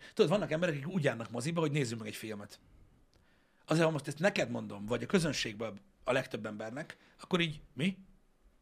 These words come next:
Mert ugye ti mindannyian úgy mentek moziba, hogy ezt a filmet akarom látni, láttam a trailereit, faszom tudja, tudom, miről szól, tudom, mi van benne, megyek, megnézem, meg kurva jó.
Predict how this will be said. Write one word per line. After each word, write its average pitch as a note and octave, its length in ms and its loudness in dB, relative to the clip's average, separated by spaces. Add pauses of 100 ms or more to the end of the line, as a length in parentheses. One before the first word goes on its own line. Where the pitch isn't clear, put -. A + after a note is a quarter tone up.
(160)
Mert D#3 160 6
ugye E3+ 160 2
ti G#3+ 180 2
mindannyian C#3+ 460 2
úgy C3 100 -2
mentek - 260 -6
moziba, E3 260 2
hogy D#3+ 140 2
ezt E3 260 6
a - 40 -6
filmet A#2+ 240 -8
akarom A2 220 -8
látni, C#3+ 240 0
láttam - 260 -2
a - 40 -14
trailereit, C#3 480 0
faszom F3 260 0
tudja, B2+ 160 -6
tudom, D#3 160 2
miről C3 240 2
szól, G3 240 2
tudom, D#3 200 0
mi D3+ 80 -2
van B2 160 -2
benne, G3 200 6
megyek, E3 200 0
megnézem, C#3+ 340 -2
meg - 100 -10
kurva D3 240 -4
jó. A#2 160 -12